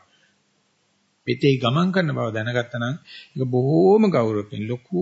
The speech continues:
ගම්භීරත්වයකින් අනිකුත් ඒ ගමන් කරන හැම කෙනෙකුටම දෙයියන්ට බුදුන්ටත් වැඩිය සලකගෙන ඒ ඇත්තෝ නිසානේ අපිට මේ ගැම්ම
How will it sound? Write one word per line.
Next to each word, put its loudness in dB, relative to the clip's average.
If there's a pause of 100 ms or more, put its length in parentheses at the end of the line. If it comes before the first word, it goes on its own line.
(120)
ගම්භීරත්වයකින් 0 (400)
අනිකුත් 0
ඒ 0
ගමන් -4
කරන -2
හැම -2 (120)
කෙනෙකුටම -2
දෙයියන්ට 2
බුදුන්ටත් 0
වැඩිය -2
සලකගෙන -6 (680)
ඒ 4
ඇත්තෝ 0
නිසානේ 0
අපිට -6
මේ -6
ගැම්ම -2